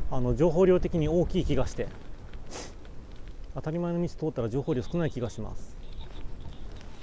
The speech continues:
坂本龍馬はセカラシカじゃないんでは？土佐弁ですよね。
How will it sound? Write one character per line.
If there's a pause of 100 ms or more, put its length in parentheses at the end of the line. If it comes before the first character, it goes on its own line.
(1300)
坂
本
龍
馬
は (1000)
セ
カ
ラ
シ
カ
じ
ゃ
な
い
ん
で
は？ (1160)
土
佐
弁
で
す
よ
ね。